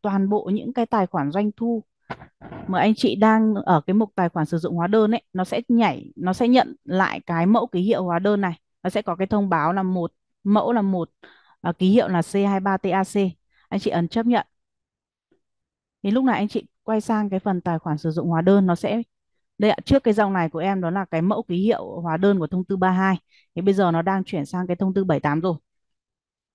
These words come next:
Đây, anh chị sẽ thực hiện là bây giờ anh chị sử dụng cái tài khoản bảy một một thì anh chị sẽ ấn thêm mới này. Và sau đó chọn đúng mẫu ký hiệu hóa đơn.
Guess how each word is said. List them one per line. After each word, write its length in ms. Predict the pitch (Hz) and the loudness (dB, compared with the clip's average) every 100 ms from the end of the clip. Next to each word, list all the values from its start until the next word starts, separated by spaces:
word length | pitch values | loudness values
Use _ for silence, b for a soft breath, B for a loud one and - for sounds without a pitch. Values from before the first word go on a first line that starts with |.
| _ _ _ _ _ _ _ _ _ _ _ _ _ _ _ _ _ _ _ - | _ _ _ _ _ _ _ _ _ _ _ _ _ _ _ _ _ _ _ -4
Đây, 160 | 196 | 0
anh 160 | - 208 | 2 0
chị 160 | 208 | 0
sẽ 160 | 185 - | 0 0
thực 180 | 220 190 | 0 2
hiện 180 | 202 175 | 0 0
là 160 | 160 - - | -2 -4 -6
bây 180 | 196 190 | -2 2
giờ 80 | |
anh 160 | 175 190 | 2 0
chị 200 | - 202 | -2 -4
sử 160 | - 151 | -2 -4
dụng 200 | 160 - | -4 -4
cái 140 | 165 | 0
tài 160 | 190 170 | 2 2
khoản 340 | 170 139 143 | 0 0 0
bảy 120 | - 156 | 0 0
một 160 | 156 | 0
một 220 | 156 156 - _ _ | -2 -2 -6 _ _
thì 100 | 170 | 0
anh 120 | 175 | 0
chị 160 | 180 170 | 0 -2
sẽ 140 | - | -2
ấn 180 | 170 156 | -2 0
thêm 240 | 190 180 180 | 2 4 4
mới 200 | 160 165 | 4 2
này. 160 | 190 - _ _ _ _ _ | 0 -6 _ _ _ _ _
Và 100 | 165 | -4
sau 160 | 208 185 | 0 0
đó 160 | 165 | 0
chọn 280 | - 226 - | -2 -4 -4
đúng 220 | 165 175 | -2 0
mẫu 140 | 202 220 | 0 -2
ký 120 | 185 | -2
hiệu 200 | 202 180 | -2 -2
hóa 140 | 156 | 0
đơn. 200 | 170 190 | 2 2